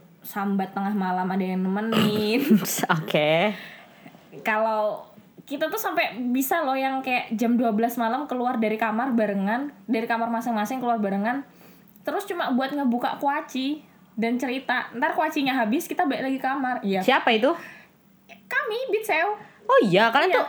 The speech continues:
Speaker 2: oh jadi kalian tuh pengabdi kuaci juga?
Speaker 1: Iya, jadi, iya, jadi kalau kuacinya habis, kita balik lagi ke kamar.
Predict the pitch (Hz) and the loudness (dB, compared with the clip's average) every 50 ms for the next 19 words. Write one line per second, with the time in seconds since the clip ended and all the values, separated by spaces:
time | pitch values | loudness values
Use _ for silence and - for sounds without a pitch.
0 | - 294 339 403 277 381 427 427 - 359 370 381 466 453 466 427 370 - 262 311 | 4 4 6 6 6 6 4 6 6 4 4 4 4 2 4 4 4 4 4 4
1 | - - 285 294 - 302 240 226 208 165 151 147 156 170 165 - - - 370 466 | 4 4 4 4 4 4 4 6 4 4 4 4 4 4 4 2 0 0 0 2
2 | 381 339 349 370 262 294 302 466 - - - - - - - - 202 349 359 339 | 2 2 2 2 2 2 2 0 0 -2 -6 -10 -16 -16 -8 -4 -2 0 0 0
3 | 302 302 302 330 262 277 - 370 370 359 359 339 349 311 320 320 302 285 302 269 | 0 0 0 -2 -2 -2 -2 0 0 0 0 0 -2 -2 -2 -2 -2 0 0 0
4 | 277 269 392 415 - 320 349 349 285 285 269 269 262 269 262 262 254 254 269 277 | 0 0 0 0 0 0 0 2 2 0 0 0 0 0 0 0 0 0 0 0
5 | 277 247 240 240 233 247 269 - | 0 -2 -2 -2 -2 -4 -4 -2